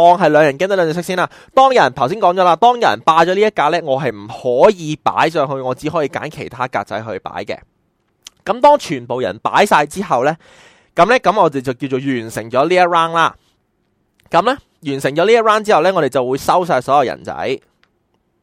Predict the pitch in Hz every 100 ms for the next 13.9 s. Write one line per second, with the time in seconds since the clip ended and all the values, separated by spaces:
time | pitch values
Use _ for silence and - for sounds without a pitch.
0 | _ _ _ _ _ _ 131 127 147 202
1 | 151 147 190 196 180 185 - 175 180 156
2 | 127 107 131 123 101 113 101 82 - 104
3 | 107 117 117 123 151 156 151 156 127 117
4 | 117 110 110 107 107 160 156 - 117 113
5 | - - - - 190 277 214 180 240 196
6 | 160 165 190 170 139 139 123 131 98 -
7 | _ - 254 254 247 233 175 131 175 175
8 | - 110 117 127 143 170 180 180 147 -
9 | 185 185 160 117 113 95 95 107 113 156
10 | 139 104 135 - 233 226 220 226 208 202
11 | 147 120 127 123 107 110 135 147 180 180
12 | 117 120 170 131 107 107 151 180 127 101
13 | 131 160 196 156 147 165 160 135 147